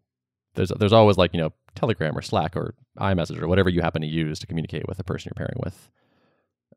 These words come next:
Um, there's almost always some sort of thing already. So if we're not really enabling a new ability, we're just making it mildly more convenient, but, like, writing a mountain of code that we now d-,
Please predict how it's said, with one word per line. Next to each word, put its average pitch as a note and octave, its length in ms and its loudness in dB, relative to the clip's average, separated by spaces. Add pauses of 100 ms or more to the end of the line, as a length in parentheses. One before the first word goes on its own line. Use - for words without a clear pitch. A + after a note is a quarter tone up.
(140)
Um, - 260 -16
there's - 100 -12
almost F2 240 -4
always E2 200 -2
some - 100 -8
sort - 140 -8
of - 80 -14
thing - 160 -6
already. - 420 -4 (160)
So - 300 -12 (1600)
if A#2+ 100 -2
we're G#2+ 60 6
not G2 100 6
really F#2 160 6
enabling E2+ 320 2
a D#2+ 40 -2
new E2 180 2
ability, F2 320 0
we're D#2+ 80 -2
just E2+ 120 -6
making E2+ 200 -4
it - 100 -10
mildly F2 640 -2
more G#2+ 180 0
convenient, A2+ 520 -4
but, D#2+ 140 -8
like, E2 160 -12 (200)
writing E2 260 -4
a E2+ 140 -8
mountain E2+ 240 -2
of D#2+ 120 -8
code F2 320 2
that E2 80 0
we E2+ 60 -2
now E2 140 0
d-, E2 100 -4